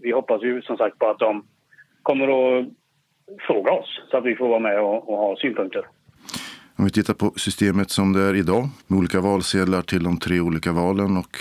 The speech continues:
Speaker 2: för olika partier och, eh, ja, personröstningen då till exempel. Hur tycker ni att det funkar idag?
Speaker 1: Vi har ju varit väldigt kritiska mot att man inte har gjort någonting åt alla dessa valsedlar med,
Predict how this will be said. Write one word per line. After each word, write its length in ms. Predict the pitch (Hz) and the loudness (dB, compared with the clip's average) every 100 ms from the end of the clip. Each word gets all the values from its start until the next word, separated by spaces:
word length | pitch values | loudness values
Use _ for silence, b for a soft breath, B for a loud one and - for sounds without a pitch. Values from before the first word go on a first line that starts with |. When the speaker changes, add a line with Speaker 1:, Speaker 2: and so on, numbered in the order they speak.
| - - | -14 -10
Speaker 2:
för 180 | 87 | -4
olika 300 | 82 80 - | -2 -2 -4
partier 560 | 82 85 87 87 85 73 | -6 -4 -2 0 0 -2
och, 340 | 78 _ - | -6 _ -6
eh, 260 | 82 82 76 60 | -2 -2 -4 -4
ja, 180 | 62 64 - | -6 -6 -6
personröstningen 1200 | 85 90 85 80 71 76 71 - - 104 110 101 | -4 0 0 0 -4 -6 -4 -2 0 2 2 0
då 80 | 87 | -2
till 180 | 90 | -6
exempel. 380 | 92 101 95 101 82 B B B B - | -2 -2 -2 -4 -6 B B B B -8
Hur 80 | |
tycker 240 | 87 95 92 | -4 -2 0
ni 120 | 98 | 0
att 120 | 95 | 0
det 80 | - | -2
funkar 460 | - 101 - 98 95 _ - | -2 -2 -2 -4 -4 _ -4
idag? 280 | 85 110 - _ _ B B B B B B - | -2 -2 -4 _ _ B B B B B B -2
Speaker 1:
Vi 80 | |
har 100 | 107 | 2
ju 60 | 117 | 4
varit 220 | 113 - | 2 2
väldigt 260 | 120 110 110 | 2 2 2
kritiska 480 | 131 107 113 123 110 | 0 0 0 2 2
mot 220 | 117 110 | 2 2
att 180 | 113 117 | 0 2
man 160 | 110 | 2
inte 240 | 113 - 98 | 0 0 2
har 340 | 104 104 117 | 4 2 0
gjort 360 | 131 123 127 - | -2 0 -2 0
någonting 480 | 131 113 117 110 139 | 0 2 0 0 2
åt 240 | 131 113 | 0 2
alla 240 | 131 113 113 | 2 2 2
dessa 380 | 107 - 104 | 0 0 0
valsedlar 680 | 104 107 - 101 98 104 101 | 2 0 0 -8 -2 0 0
med, 400 | 104 101 101 101 | 0 2 4 2